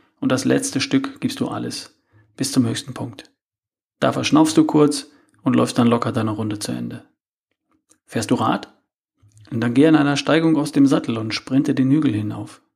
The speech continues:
Natürlich kannst du auch im Fitnessstudio im Spinningkurs Vollgas geben oder auf dem Laufband testen, wie lange du die höchste einstellbare Geschwindigkeit rennen kannst.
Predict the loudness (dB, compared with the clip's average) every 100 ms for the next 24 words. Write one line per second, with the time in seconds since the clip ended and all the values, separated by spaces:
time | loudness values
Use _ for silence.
0 | _ -8 -6 2 2 4 2 2 2 2
1 | 0 0 0 2 0 2 4 4 4 2
2 | 0 0 4 2 0 -6 -8 -6 -6 -4
3 | -8 -6 -6 -6 -12 _ _ _ _ _
4 | -4 -2 2 4 6 4 2 -2 0 0
5 | 0 0 0 -2 -14 _ _ 0 4 4
6 | 4 2 2 2 2 0 0 0 0 2
7 | 2 0 -2 2 4 4 2 -4 -2 0
8 | 0 -4 -8 -10 -14